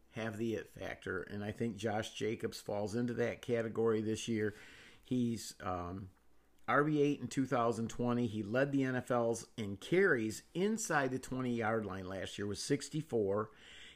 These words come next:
and he led, uh, he was tied for the lead inside the ten-yard line with thirty-five carries. And he also caught thirty-three passes. So that's why I ranked him at number twelve. I think you could do a lot worse.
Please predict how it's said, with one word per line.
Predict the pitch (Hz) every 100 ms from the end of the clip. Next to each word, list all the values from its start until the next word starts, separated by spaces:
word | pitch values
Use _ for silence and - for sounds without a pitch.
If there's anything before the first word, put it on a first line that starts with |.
| -
and | 120 120
he | 107 120
led, | 104 110 123 127 127 - - - - -
uh, | - 101
he | 95 113
was | 104
tied | - 139 156 170
for | 139
the | 127
lead | 117 120 117
inside | 92 113 110 110 110
the | 101
ten-yard | - - 196 190 123 101 98
line | 98 98 104
with | 98 98 -
thirty-five | 123 120 107 104 95 95
carries. | - - - - - - - - - -
And | 127
he | 131
also | 160 160 139
caught | - 117 113 -
thirty-three | 120 117 - 107 107
passes. | 101 98 101 - -
So | - 135 110 - - - _ - _ _ - - _ -
that's | 127 143
why | 135 135
I | 123
ranked | 117 117 110
him | - 113 110 101 - _ _ -
at | -
number | 113 110 107
twelve. | - 104 104 95 95 -
I | 107
think | - 123 117
you | 123
could | 131 107
do | 123
a | 110
lot | 101 101 101
worse. | 104 127 135 135 -